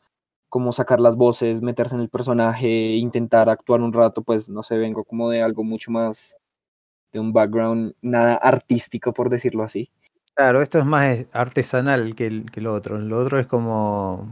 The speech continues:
Speaker 2: bueno, lo mismo que decía, eh, Caltas, el,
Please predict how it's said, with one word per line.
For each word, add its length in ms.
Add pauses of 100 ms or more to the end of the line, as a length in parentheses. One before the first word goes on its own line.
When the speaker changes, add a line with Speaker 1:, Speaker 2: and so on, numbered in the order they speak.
Speaker 2:
bueno, 240
lo 120
mismo 240
que 120
decía, 800 (480)
eh, 240
Caltas, 580 (260)
el, 420